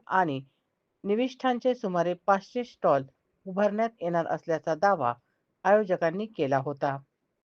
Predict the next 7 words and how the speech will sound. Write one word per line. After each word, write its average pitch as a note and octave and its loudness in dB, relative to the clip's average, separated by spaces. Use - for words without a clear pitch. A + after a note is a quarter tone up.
मात्र C4 6
प्रत्यक्षात A3 4
पाचशे G3+ 4
स्टॉल A#3+ 4
उभारण्यात F3 4
आलेले D#3+ 2
नसून E3+ -2